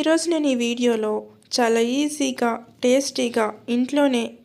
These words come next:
క్యారెట్ హల్వా ఎలా ప్రిపేర్ చేసుకోవాలో చూపిస్తున్నాను.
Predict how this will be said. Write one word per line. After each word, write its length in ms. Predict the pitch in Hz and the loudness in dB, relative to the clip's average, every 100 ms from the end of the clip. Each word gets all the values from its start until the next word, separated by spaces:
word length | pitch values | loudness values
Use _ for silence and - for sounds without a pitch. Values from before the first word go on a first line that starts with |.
| - | -4
క్యారెట్ 380 | 247 240 285 285 | 0 0 0 0
హల్వా 260 | 269 240 233 214 | 2 4 2 2
ఎలా 120 | 233 233 | 0 -2
ప్రిపేర్ 320 | 233 214 208 208 | -2 -2 -2 -4
చేసుకోవాలో 560 | 202 - 202 196 247 - - - - - | -4 -4 0 2 2 -2 -12 -20 -16 0
చూపిస్తున్నాను. 760 | 330 320 262 - 214 190 180 | 0 2 -2 0 -2 0 -2